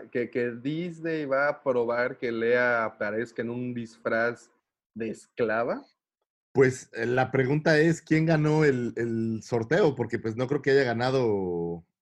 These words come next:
Speaker 2: la Lea que sale después, ¿no?
Speaker 1: Bueno,
Speaker 2: <laughs>
Speaker 1: no,
Speaker 2: Bue-,
Speaker 1: pero
Speaker 2: bueno,
Speaker 1: sa-,
Speaker 2: pudiera ser la que trae Poncho. <laughs>
Speaker 1: sa-, sabíamos que a la cabeza de esa encuesta iba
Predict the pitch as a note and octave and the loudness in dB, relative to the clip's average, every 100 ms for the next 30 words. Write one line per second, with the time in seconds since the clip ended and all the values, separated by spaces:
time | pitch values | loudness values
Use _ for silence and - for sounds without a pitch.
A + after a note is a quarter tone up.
0 | _ _ _ _ _ _ _ - - G#2 | _ _ _ _ _ _ _ -14 -6 -2
1 | A2 A2 A#2+ A#2 G#2+ G2 F2 E2 D2+ - | 0 2 2 2 0 -2 -4 -6 -8 -12
2 | G2+ A#2+ G#2+ E2+ - C#3 G#2+ C#3+ D#3+ - | -8 -4 -4 -6 -4 -4 -4 -6 -8 -12
3 | - D#3+ G3 D#3+ D3+ E3 G3 F3+ F3+ D#3+ | -6 -2 -2 -2 4 4 6 4 4 2
4 | - D3 D3+ F3 F3+ E3+ D#3+ C#3 D3 B2+ | 0 2 4 4 4 2 0 0 0 -2
5 | _ - C3 F#3 B2+ - B2+ C3 - - | _ -2 0 0 -4 -10 -8 -8 -10 -8
6 | - C3 - C#3 C3+ D#3 E3 E3 D#3+ C3+ | -2 -2 0 0 0 0 0 -4 -4 -2
7 | B2 A#2 A#2 B2 A#2 C3+ C#3 D3+ B2+ C3+ | 0 2 0 0 2 2 0 0 0 -2
8 | C#3 C3+ D3 C#3 - D#3+ D#3+ C3+ C3 C3+ | -4 -4 -4 -4 -2 0 2 0 0 2
9 | C3 A#2+ A2+ G#2 G2+ | 2 2 -2 -4 -10